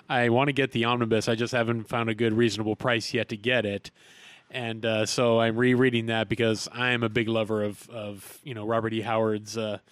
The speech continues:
world that he set with the Hyborian Age and all that. I love that particular story. But the thing that I'm more psyched for than anything right now, it's not necessarily, necessarily comic related,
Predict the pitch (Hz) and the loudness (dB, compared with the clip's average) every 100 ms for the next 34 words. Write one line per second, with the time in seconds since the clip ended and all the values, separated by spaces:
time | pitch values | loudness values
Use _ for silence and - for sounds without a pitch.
0 | - - - 123 120 113 117 117 - 117 | -20 -20 -6 0 2 2 2 2 2 2
1 | 107 110 107 113 117 113 113 110 107 110 | 2 0 -2 0 2 2 0 -2 -6 -6
2 | 110 107 110 113 - 113 110 123 123 120 | -8 -6 -4 -4 -6 -8 -4 0 0 2
3 | 117 131 113 120 113 117 - 120 117 113 | 0 0 -2 -2 -2 -2 -2 0 2 4
4 | 113 113 - - - - - 120 104 120 | 4 2 -2 -20 -20 -20 -8 -6 -4 -2
5 | 151 123 117 113 113 117 117 110 131 117 | 0 2 2 0 0 2 2 2 0 -2
6 | - 120 107 110 117 120 131 120 123 120 | 0 0 0 0 -2 0 0 0 2 2
7 | 120 120 110 - - - - 107 127 123 | 2 2 0 -8 -20 -14 -10 -4 -2 -2
8 | - 127 127 113 123 120 - 120 117 120 | 0 0 0 -2 -4 -4 0 0 0 0
9 | 117 113 110 110 117 127 131 | -2 -2 0 2 2 2 2